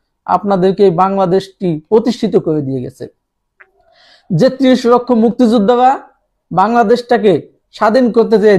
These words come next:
জীবন দিয়েছে, যে দুই লক্ষ মা বোনের ইজ্জত সংগ্রাম চলে গিয়েছে, সেই বাংলাদেশকে আবার সেই পূর্ব পাকিস্তান করতে দিয়েন না, আবার সেই হানাদার বাহিনীদের হাত থেকে পাকিস্তানিদের হাতে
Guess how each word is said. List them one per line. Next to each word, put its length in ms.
জীবন 240
দিয়েছে, 280
যে 100
দুই 180
লক্ষ 180
মা 160
বোনের 300
ইজ্জত 260
সংগ্রাম 320
চলে 280
গিয়েছে, 300
সেই 260
বাংলাদেশকে 760
আবার 400
সেই 180
পূর্ব 240
পাকিস্তান 440
করতে 300
দিয়েন 240
না, 100
আবার 320
সেই 180
হানাদার 440
বাহিনীদের 540
হাত 140
থেকে 180
পাকিস্তানিদের 680
হাতে 200